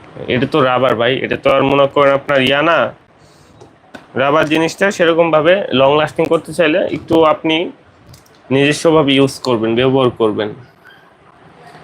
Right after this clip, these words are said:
পাউচ দেখান, দেখেন আমাদের কাছে যে পাউচটা আছে, অনেকে বলেন এটা দিয়ে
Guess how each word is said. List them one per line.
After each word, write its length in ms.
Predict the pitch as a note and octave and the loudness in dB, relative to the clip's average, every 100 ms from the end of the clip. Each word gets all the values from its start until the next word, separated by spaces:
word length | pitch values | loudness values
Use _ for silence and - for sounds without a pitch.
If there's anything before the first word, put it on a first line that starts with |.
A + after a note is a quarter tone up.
| - - - - F4+ F4+ F4+ F3+ D3+ B2+ - _ - - C3 - - - C#5 C#5 - - - - - - - - - - - - - - - - - - - - - - - - - - - - | -20 -20 -20 -10 -4 0 4 4 2 -2 -10 _ -20 -16 -16 -16 -20 -20 -20 -18 -18 -20 -20 -20 -20 -20 -20 -20 -18 -18 -20 -20 -16 -14 -14 -18 -20 -20 -16 -16 -16 -16 -14 -10 -12 -14 -8 0
পাউচ 280 | C#3+ D3 | 2 2
দেখান, 680 | D3 B2 A#2+ - A#2 G2 A2 C3+ - - - - - - - - - - - - - - - - - - - - | -2 -2 -2 -2 -6 -6 -8 -14 -20 -20 -20 -20 -20 -20 -20 -20 -20 -20 -20 -20 -20 -20 -20 -20 -20 -20 -20 -6
দেখেন 280 | B2+ C3 B2+ | -4 0 0
আমাদের 500 | A2 A#2+ B2 C#3 D3 | 2 0 2 2 0
কাছে 360 | D3 D3+ D#3+ D3+ | -2 -4 -2 0
যে 140 | C#3 | 0
পাউচটা 500 | C3+ C3 C#3 - D3+ | 0 2 0 0 -2
আছে, 300 | C3 - C#3 | -2 -2 -2
অনেকে 340 | C#3 B2+ - C3+ | 0 -2 -4 -4
বলেন 320 | C3 - B2+ | -2 0 0
এটা 180 | A#2 A#2+ | -2 -2
দিয়ে 360 | C3 B2+ B2+ | 0 2 0